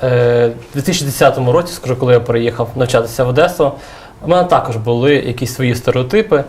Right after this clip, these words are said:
що Одеса, південь, російськомовне місто, проросійські погляди, е, можливо, якась така ще радянська атмосфера присутня, те, що я відчував спочатку. Але на протязі цих всіх п'ять років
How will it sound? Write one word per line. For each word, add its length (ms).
що 180
Одеса, 440
південь, 560
російськомовне 580
місто, 460
проросійські 600
погляди, 680
е, 440
можливо, 440
якась 220
така 180
ще 400
радянська 460
атмосфера 460
присутня, 420
те, 140
що 160
я 40
відчував 400
спочатку. 640
Але 180
на 80
протязі 440
цих 220
всіх 140
п'ять 120
років 380